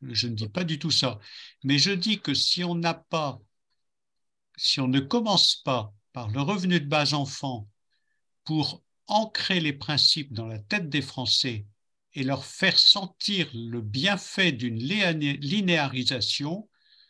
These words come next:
on ne pourra pas aborder les autres sujets de manière rationnelle. Et si on s'est planté sur les retraites, c'est parce qu'on a commencé par un sujet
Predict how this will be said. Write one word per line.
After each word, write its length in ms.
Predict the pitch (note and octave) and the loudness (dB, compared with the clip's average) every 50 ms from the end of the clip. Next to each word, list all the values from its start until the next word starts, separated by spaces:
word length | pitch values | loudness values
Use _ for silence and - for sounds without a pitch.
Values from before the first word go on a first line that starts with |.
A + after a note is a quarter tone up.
| _ _ _ _ _ _ _ - | _ _ _ _ _ _ _ -6
on 160 | D#3+ D3 C#3+ | -2 2 4
ne 140 | C#3 C3+ A#2+ | 4 4 2
pourra 600 | - - _ - C4 B3+ G#3+ F3 D#3+ - - - | 0 -2 _ 2 2 4 4 4 2 2 0 -2
pas 360 | D#3 D#3 D#3 F3 G#3+ - - _ - | -2 0 0 -2 -4 -8 -12 _ -2
aborder 640 | G3 G3 F3+ D3 F3+ F3 C#3 C#3+ C3+ - D3+ C#3 | 0 0 2 4 4 2 2 2 0 2 2 2
les 260 | A#2 A#2 A2+ G#2+ - | 2 0 -2 -2 -2
autres 300 | G#3 A3 G#3+ - - E3+ | -2 -4 -4 -6 -6 -6
sujets 720 | D3 - - - D3 C#3 A#2+ - B2 C#3+ D3+ D#3 F3 F3+ - _ _ _ _ _ _ - | -4 -4 -4 -4 -2 0 0 0 0 0 0 -2 -4 -6 -10 _ _ _ _ _ _ -10
de 180 | B2+ A#2+ C#3 | -4 0 0
manière 460 | C3+ B2+ B2+ B2+ C3 C3+ C#3+ D3+ C#3+ | 2 2 0 0 0 0 -2 -2 -4
rationnelle. 800 | - - C#3+ B2+ - - - A#2+ A2 G#2+ G#2+ - - G#2 G2+ - _ _ _ _ _ _ _ _ _ _ _ _ _ _ _ _ _ _ _ - | -6 -4 -2 0 0 0 -2 -4 -6 -8 -8 -10 -12 -16 -18 -20 _ _ _ _ _ _ _ _ _ _ _ _ _ _ _ _ _ _ _ -2
Et 80 | C3+ | 2
si 220 | - - - A#3 A#3 | 4 4 4 4 4
on 80 | G#3+ | 2
s'est 200 | F#3 - - F#3 | 4 2 2 0
planté 440 | - - E3+ E3+ D3 - - D3 C3+ | -2 -2 -2 -2 -2 -2 -2 -2 -2
sur 220 | - - - A#2 | -2 -2 -4 -6
les 100 | A2+ A#2 | -8 -8
retraites, 400 | A#2 - - - - G#3 A3+ A3 | -8 -10 -6 -4 -2 -2 -2 -2
c'est 260 | - - - D3 C#3 C#3+ | 0 0 0 0 -2 -4
parce 220 | C#3 B2 - - | -2 -2 -2 -2
qu'on 160 | - C3+ A#2+ | -2 -4 -6
a 80 | A2+ G#2 | -6 -8
commencé 600 | G2+ - G#3 G#3 G3 F3+ - - - - F#3+ G3 | -6 -6 -6 -4 -4 -2 0 2 2 0 0 -2
par 220 | G3 - D3 B2+ | -8 -8 -8 -8
un 80 | C3 A#2 | -6 -6
sujet 480 | G#2 - - C3+ B2 D#3+ E3+ F#3 F3+ | -6 -4 -2 0 0 2 0 0 -2